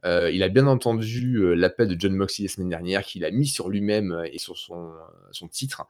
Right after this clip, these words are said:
Euh, voilà, ben, Moxley, il est pas prêt de ressentir, euh, l'énergie, euh, des fans. Il va sent-, la seule énergie qu'il va sentir dans les prochains temps, Jon Moxley, c'est celle de Dark Order, c'est celle-ci,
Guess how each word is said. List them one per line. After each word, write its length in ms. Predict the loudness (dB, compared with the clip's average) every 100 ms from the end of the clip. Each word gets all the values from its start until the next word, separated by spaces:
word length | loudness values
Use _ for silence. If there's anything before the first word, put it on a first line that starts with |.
| -16 -20 -16 -4
Euh, 1200 | -2 0 0 -2 -2 -2 -4 -4 -6 -6 -8 -8
voilà, 240 | -2 0 2
ben, 320 | 0 -4 -8
Moxley, 380 | -8 -6 -6 -6
il 360 | -4 -2 -2
est 60 | -2
pas 140 | -4
prêt 200 | -2 0
de 60 | 0
ressentir, 640 | 0 -4 -6 -4 -2 0
euh, 180 | 0 2
l'énergie, 760 | 2 2 0 -2 -4 -6 -2 0
euh, 240 | 2 0
des 140 | 0 -4
fans. 340 | 2 2 2 -4 -20 -20 -20 _
Il 100 | 0
va 120 | 0
sent-, 240 | 0 -6 -6
la 80 | -8
seule 220 | 0 2
énergie 380 | 2 0 0 -2
qu'il 160 | 0
va 100 | 0
sentir 520 | -2 -6 -4 -2 -2
dans 120 | -2 -4
les 80 |
prochains 340 | -2 -2 -2 -6
temps, 240 | -4 -4
Jon 140 | -2 0
Moxley, 320 | 0 0 -2
c'est 100 | -4
celle 240 | -2 0
de 60 | 0
Dark 260 | -4 -6 -8
Order, 280 | -2 0 0
c'est 120 | -2
celle-ci, 420 | -6 -8 -8 -10